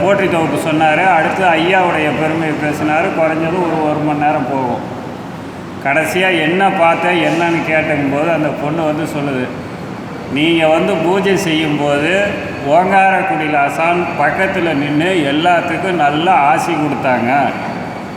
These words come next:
அடுத்து வந்து நீங்க வந்து ஐயாவை பத்தி பேசும்போது எனக்கு தமிழ் தெரியாதனால சைனா மொழியில டிரான்ஸ்லேட் பண்ணாங்க" அப்படின்னு சொல்லி ஒரு தமிழ்ல பேசுனதை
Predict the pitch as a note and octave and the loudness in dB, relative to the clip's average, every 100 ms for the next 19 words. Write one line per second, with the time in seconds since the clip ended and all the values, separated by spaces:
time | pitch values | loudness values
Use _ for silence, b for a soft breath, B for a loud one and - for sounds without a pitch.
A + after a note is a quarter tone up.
0 | - - - - - C3+ E3 - G#3 F3 | -12 -12 -12 -10 -2 0 0 0 2 2
1 | F3+ F#3+ F3 E3+ E3 D#3+ E3+ G3+ F#3 D#3 | 2 0 0 2 2 2 2 2 2 2
2 | F#3 F#3+ F#3 - D#3+ E3 D3+ D#3 - C#3 | 4 4 2 0 -2 -2 -2 -2 -2 -2
3 | C3+ C3 C3 E3 F#3+ - - - - - | -2 -2 -2 0 -2 -4 -6 -10 -10 -10
4 | - - C#3 E3 E3+ D3 D3+ F3 F#3+ F3+ | -10 -4 -2 0 0 0 0 0 -2 -2
5 | D#3+ D#3 D3+ D3 C#3 C#3 E3+ F#3+ F#3+ - | -2 0 0 0 0 0 2 2 0 -4
6 | - - - D3 F#3 G#3 G3 D#3 D3+ D#3 | -8 -8 -2 0 2 2 2 2 0 0
7 | F3 D3+ D3+ D#3+ E3+ E3+ D#3 D3 C3+ C3 | -2 0 0 0 0 -2 -4 -2 -2 0
8 | A#2 A2 B2 A#2+ G#2 - - - - - | 0 0 -2 -2 -4 -8 -10 -10 -10 -10
9 | - - - - - - - - - - | -10 -10 -10 -10 -10 -12 -12 -10 -10 -10
10 | - - C3+ D3 F3 F3 F3 E3 F#3+ F3 | -10 -2 0 0 -2 -2 -2 -2 0 0
11 | D#3 C#3+ A#2+ - - C#3 D3 F#3+ G3 F#3+ | 0 -2 -4 -6 -4 -2 0 0 0 -2
12 | - D#3 C#3+ C#3 C#3 A#2+ B2 D3+ | -2 -4 -4 -4 -2 -2 2 2